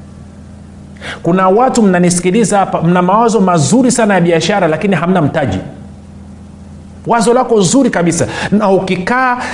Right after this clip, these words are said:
na kalkuleta ukapiga hesabu, unaona kabisa lina uwezo wa kuleta mamilioni ya fedha, lakini huna hela ya kuanzia, huna mtaji, huna mtaji wa kununua mashine,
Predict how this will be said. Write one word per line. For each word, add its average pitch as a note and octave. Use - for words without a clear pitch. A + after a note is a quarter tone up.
na E3+
kalkuleta F#3
ukapiga G3+
hesabu, F#3+
unaona F#3+
kabisa F#3+
lina F3+
uwezo G3+
wa E3+
kuleta G3
mamilioni D#3+
ya C#3
fedha, G#2
lakini F3+
huna G#3+
hela D#3+
ya C#3+
kuanzia, C#3
huna G#3
mtaji, F3+
huna A3+
mtaji G#3
wa F3+
kununua F3+
mashine, D#3